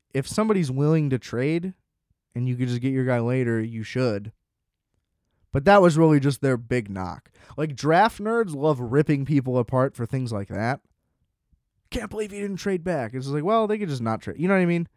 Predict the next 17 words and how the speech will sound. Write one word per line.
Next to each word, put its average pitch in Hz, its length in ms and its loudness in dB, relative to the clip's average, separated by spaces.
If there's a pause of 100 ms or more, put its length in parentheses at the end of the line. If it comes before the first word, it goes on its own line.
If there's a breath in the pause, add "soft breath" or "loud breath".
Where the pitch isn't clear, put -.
(480)
Yeah, 180 220 6
that 170 200 2
fourth 175 420 2
round 170 260 0
pick - 240 0
they 151 160 2
got 147 300 0
for 143 100 -4
trading 143 360 -2
back 139 320 -2 (320)
could 233 440 0
maybe 196 460 0
potentially 175 760 0
be 175 240 -2
some 175 320 -6
guy 190 340 -2
someday. 165 760 -6